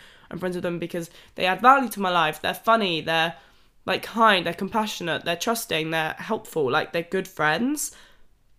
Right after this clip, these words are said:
So, like, people think that about you. You're the only one who probably cares. Well, you're definitely the only one. And like I said, if not, it says more about them than you.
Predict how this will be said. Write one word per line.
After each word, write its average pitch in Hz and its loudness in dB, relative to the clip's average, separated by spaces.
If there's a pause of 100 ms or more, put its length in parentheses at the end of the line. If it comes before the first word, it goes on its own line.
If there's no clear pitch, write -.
(680)
So, 226 2 (420)
like, 240 -4
people 262 -2
think 311 -4
that 302 0
about 277 -2
you. 262 -2
You're 196 2
the 247 2
only 262 0
one 220 2
who 185 -6
probably 202 -2
cares. 190 -2 (360)
Well, 214 -2
you're 214 2
definitely 208 0
the 165 -2
only 160 -4
one. 160 -2
And 170 -2
like 185 -2
I 185 -6
said, 180 -4
if 165 -4
not, 175 -4
it 170 -6
says 170 -6
more 170 -4
about 165 -2
them 170 -4
than 160 -6
you. 165 -2